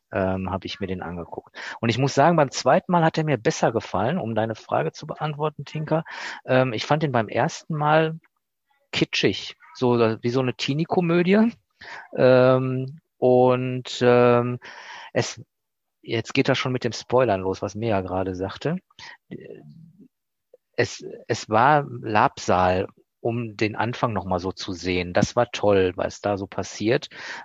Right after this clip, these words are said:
weil, äh, wenn man so ein Avengers-Fan ist und so wie ich auch Iron Man ziemlich gut findet, passiert in allen Filmen insgesamt ganz zum Schluss was Blödes.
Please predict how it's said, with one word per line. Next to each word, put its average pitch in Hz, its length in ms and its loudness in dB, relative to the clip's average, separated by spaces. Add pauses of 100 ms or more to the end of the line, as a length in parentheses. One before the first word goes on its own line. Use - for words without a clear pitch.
weil, 120 600 4
äh, 113 160 0
wenn 110 100 -2
man 117 160 0
so 104 60 -8
ein 104 100 -6
Avengers-Fan 139 760 -2
ist 135 160 -6
und 104 100 -8
so 98 160 -8
wie 104 80 -8
ich - 240 -6
auch 110 200 -4
Iron 123 280 0
Man 127 160 -2
ziemlich 123 380 -6
gut 127 240 -6
findet, 127 500 -4 (480)
passiert 123 480 4
in 123 500 -2
allen 139 340 4
Filmen 143 480 0
insgesamt 127 880 0
ganz 131 320 0
zum 135 160 -6
Schluss - 400 -2
was - 160 0
Blödes. 98 600 -2